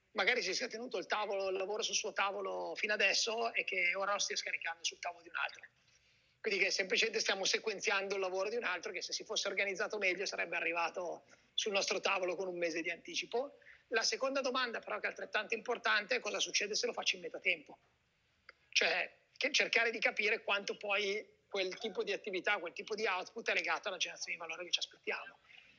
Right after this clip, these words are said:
Eh, se le conversazioni a livello di leadership, di nuovo, sono a capacità finite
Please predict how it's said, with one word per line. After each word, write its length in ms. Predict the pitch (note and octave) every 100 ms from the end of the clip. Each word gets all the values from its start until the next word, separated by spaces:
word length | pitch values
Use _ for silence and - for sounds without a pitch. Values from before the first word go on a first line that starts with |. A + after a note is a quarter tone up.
| - _
Eh, 640 | - F#3 F3 E3 E3 - _
se 600 | - - A#3+ B3 C4+ -
le 200 | C#4 G#3+
conversazioni 1040 | G3+ A3+ A3+ G#3 A#3 - B3+ A3+ G#3 G3 -
a 100 | G3
livello 300 | G3+ G3+ A#3
di 120 | A#3
leadership, 680 | A3 A#3 G3 G3 - F#3 F#3+ E3+
di 100 | F#3+
nuovo, 380 | G#3 G#3+ G3
sono 420 | F#3+ G#3 G3+ F3+ F#3+
a 100 | -
capacità 520 | G3+ G3 G#3 - A#3
finite 840 | A3+ A#3+ G#3+ G3 G3 F#3 F3 -